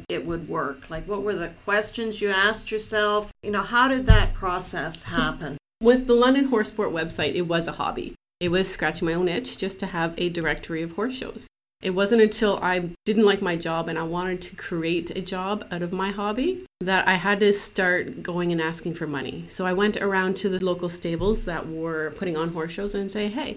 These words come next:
Speaker 2: would you like to advertise on this website for ten dollars a month, for fifty dollars a month?" And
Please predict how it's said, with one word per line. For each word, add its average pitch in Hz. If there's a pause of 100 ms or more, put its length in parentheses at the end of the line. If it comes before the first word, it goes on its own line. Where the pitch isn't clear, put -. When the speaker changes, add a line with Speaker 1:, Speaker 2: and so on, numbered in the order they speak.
(120)
Speaker 2:
would 254
you 262
like 240
to -
advertise 233
on 214
this 220
website 262 (220)
for 160 (100)
ten 180
dollars 160
a 160
month, -
for 156
fifty 190
dollars 165
a 170
month?" - (140)
And 170